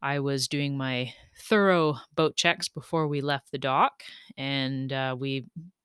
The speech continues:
started unfurling the main sail, and sure enough, it hadn't been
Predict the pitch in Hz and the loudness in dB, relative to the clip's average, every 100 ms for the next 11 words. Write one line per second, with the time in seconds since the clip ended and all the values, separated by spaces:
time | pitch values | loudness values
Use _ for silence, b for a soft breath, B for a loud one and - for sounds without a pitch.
0 | _ - 160 143 151 156 156 - 156 151 | _ -4 0 0 0 0 -2 -2 -2 0
1 | 147 143 143 165 175 175 165 B B B | 0 0 0 2 4 2 -2 B B B
2 | B - 175 170 170 175 - 139 135 135 | B 2 4 6 6 4 2 0 0 -2
3 | - 143 143 135 - - - 147 147 143 | -2 -2 0 -2 -4 -10 -4 -2 -2 -4
4 | 131 147 139 135 135 | -6 -4 -2 -2 -4